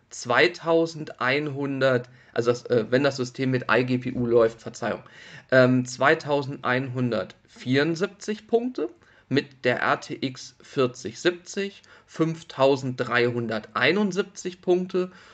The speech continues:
und Knecht, also der P C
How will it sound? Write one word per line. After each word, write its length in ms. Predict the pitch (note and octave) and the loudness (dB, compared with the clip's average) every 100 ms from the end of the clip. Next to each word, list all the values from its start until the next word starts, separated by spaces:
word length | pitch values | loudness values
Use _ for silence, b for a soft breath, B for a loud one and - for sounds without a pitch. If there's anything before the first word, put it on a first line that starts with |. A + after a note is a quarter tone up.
| B B | B B
und 380 | C3+ C#3 C3+ B2+ - - | 0 2 0 -8 -18 -8
Knecht, 440 | C3 F3+ B3 - | 0 0 -2 -4
also 240 | - A2+ A2 | -2 0 0
der 160 | A2 | -2
P 180 | - - | -2 -8
C 380 | - C#3+ G3+ | -6 -4 -2